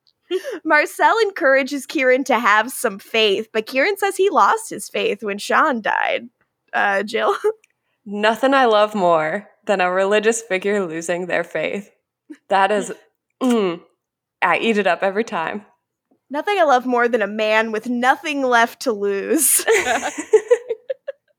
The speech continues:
Speaker 1: Uh, he's so hot. He's like, "There's no hope,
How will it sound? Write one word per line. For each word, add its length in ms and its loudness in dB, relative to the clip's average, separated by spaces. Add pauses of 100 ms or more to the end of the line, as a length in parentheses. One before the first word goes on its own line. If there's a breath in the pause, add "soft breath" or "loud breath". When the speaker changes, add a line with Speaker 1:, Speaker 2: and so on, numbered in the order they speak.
(960 loud breath)
Speaker 1:
Uh, 340 4
he's 500 -2 (100)
so 400 2
hot. 300 6
He's 240 -4
like, 180 4
"There's 240 2
no 460 2
hope, 400 2